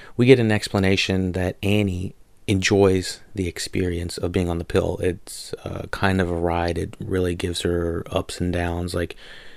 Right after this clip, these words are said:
she's said terrible things to her sister that day, specifically that it seems to make be, to, to, it makes her relive. But, um, she also gets to spend time with her sister, which ep-,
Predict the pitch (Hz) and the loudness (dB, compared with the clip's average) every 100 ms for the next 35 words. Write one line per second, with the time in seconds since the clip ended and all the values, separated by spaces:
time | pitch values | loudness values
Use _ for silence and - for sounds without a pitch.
0 | - - 95 87 85 - - - - 95 | -18 -6 0 0 -2 -6 -10 -4 0 0
1 | - 95 92 92 - 87 87 - 90 85 | 2 4 8 8 6 -2 -4 -4 -4 -4
2 | 90 87 - 95 - 92 90 92 98 92 | -4 -4 -4 -4 -2 0 0 -2 -2 -2
3 | 95 92 - 98 - 95 95 95 90 92 | -2 -4 -4 -2 0 0 0 0 -2 -4
4 | 87 - 101 95 - 98 98 90 95 92 | -6 -8 -12 -10 -6 -2 -2 0 0 0
5 | 92 - - 95 - - 92 95 113 - | -2 -4 -4 -2 -4 -10 -10 -6 -6 -4
6 | - - - - - - 101 101 104 98 | -8 -8 -14 -14 -16 -4 0 2 2 2
7 | - 95 90 90 90 92 98 101 - - | 2 2 2 2 4 4 4 0 -6 -18
8 | - - - - - - - - - - | -20 -20 -20 -20 -20 -20 -20 -18 -18 -18
9 | - - - - - - - 101 98 90 | -20 -20 -20 -20 -20 -20 -12 0 4 6
10 | 90 90 - - - - - - - 92 | 4 -2 -10 -8 8 10 10 4 -2 -2
11 | 87 87 87 82 - - - - - - | 0 0 -4 -6 -14 -20 -20 -20 -20 -20
12 | - - 104 98 92 92 - - 92 87 | -10 2 4 4 2 -2 -2 -4 -2 0
13 | 90 85 82 87 - 87 - 85 87 - | 0 0 0 -2 -2 -4 -2 -2 -2 -2
14 | 85 | -2